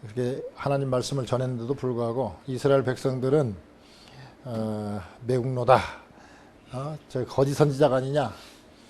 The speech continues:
어, 그런 식으로, 어, 매도를 하고 그랬습니다. 그래서 예레미야가 늘 눈물을 흘리면서 기도했는데요. 놀라운 사실은 오늘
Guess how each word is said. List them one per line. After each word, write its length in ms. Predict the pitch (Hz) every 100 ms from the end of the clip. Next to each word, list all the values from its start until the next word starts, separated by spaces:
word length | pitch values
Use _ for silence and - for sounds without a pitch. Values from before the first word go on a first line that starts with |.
| - - -
어, 440 | 127 107 95 95 104 - _ _ - - -
그런 360 | - 143 156 160
식으로, 360 | - 151 156
어, 500 | 170 151 143 135 123
매도를 460 | 117 135 135 123 110
하고 240 | 117 120 113 -
그랬습니다. 400 | 135 120 - - -
그래서 360 | 123 117 143 135 135
예레미야가 500 | 139 151 156 139 143
늘 340 | 170 277 170
눈물을 320 | 151 160 156
흘리면서 460 | 160 160 151 131 143
기도했는데요. 720 | 143 143 131 120 110 113 143 - - - - - - - - - -
놀라운 600 | 127 127 156 165 165 143
사실은 460 | 151 143 156 165
오늘 580 | 139 139 143 135 160 131